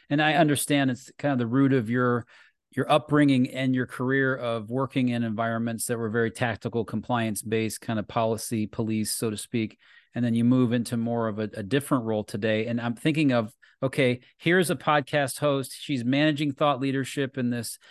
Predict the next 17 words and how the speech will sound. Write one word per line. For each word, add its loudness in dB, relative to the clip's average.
technology, 2
H -2
R 0
tech -4
provider. 0
And -2
not 2
too 2
long 4
ago, 2
she -4
was -4
practicing -2
tactical -6
human 0
resources. -2
So 0